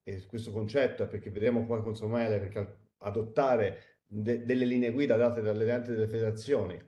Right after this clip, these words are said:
o, ehm, oppure proprio, eh, creare nuovo, se qualcuno volesse cementarsi in, in queste nuovi modelli organizzativi,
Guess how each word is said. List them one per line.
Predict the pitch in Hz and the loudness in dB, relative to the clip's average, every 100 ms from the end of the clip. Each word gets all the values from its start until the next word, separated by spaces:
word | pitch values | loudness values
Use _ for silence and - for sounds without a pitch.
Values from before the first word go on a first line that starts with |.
| - | 0
o, | 185 147 110 - - _ _ | 6 8 6 0 -16 _ _
ehm, | 107 101 98 90 85 87 90 85 85 80 82 80 80 - _ _ | -4 -2 -2 -2 -6 -8 -10 -12 -12 -12 -12 -12 -14 -18 _ _
oppure | 127 - 214 123 | -10 0 2 4
proprio, | 120 113 113 104 95 - _ _ | 4 2 4 4 2 -4 _ _
eh, | - 104 101 92 92 90 85 80 82 80 73 67 _ _ _ _ _ _ _ | -4 0 0 -2 -4 -6 -8 -10 -12 -14 -16 -20 _ _ _ _ _ _ _
creare | - 143 226 202 143 | 2 6 8 8 8
nuovo, | 190 247 110 101 87 | 6 4 4 0 -4
se | - 110 | -10 -8
qualcuno | 110 104 127 117 | -6 -4 -4 -2
volesse | 101 113 123 - - 101 95 - _ | 0 2 2 0 -4 -2 -2 -8 _
cementarsi | - 120 110 110 110 98 - - - 143 202 214 - - | -8 -2 -2 -2 -2 -6 -8 -14 -12 -2 -2 -2 -10 -16
in, | - 196 202 208 220 214 - _ _ _ | -6 -2 2 4 4 2 -6 _ _ _
in | - 208 | -8 0
queste | 143 117 - 160 151 - - _ | 2 2 2 4 4 2 -10 _
nuovi | 151 147 123 135 | -2 2 4 4
modelli | 147 113 95 98 98 92 | 2 2 0 -4 -8 -8
organizzativi, | - 113 107 95 80 80 76 - 85 | -2 -2 -2 -6 -8 -12 -16 -16 -18